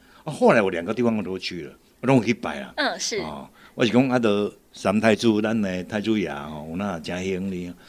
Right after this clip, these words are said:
Speaker 1: 啊，既然是伊的祖庙，哦，啊，我们就当然，哦，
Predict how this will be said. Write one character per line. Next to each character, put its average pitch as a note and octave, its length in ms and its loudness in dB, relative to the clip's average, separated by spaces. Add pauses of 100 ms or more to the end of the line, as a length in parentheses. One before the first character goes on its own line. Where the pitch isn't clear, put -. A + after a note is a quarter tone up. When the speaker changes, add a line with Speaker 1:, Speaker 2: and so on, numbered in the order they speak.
(180)
Speaker 1:
啊， - 100 -6
既 A#2 160 0
然 D#2+ 200 0
是 - 180 -6
伊 F2 140 -6
的 F#2 80 0
祖 G2+ 260 0
庙， E2+ 240 -4 (320)
哦， D2 320 -8
啊， G2 60 -4
我 F2+ 100 -2
们 D#2 140 -10
就 F#2+ 240 0 (140)
当 G#2 180 2
然， D2+ 200 -4 (340)
哦， D#2 100 -18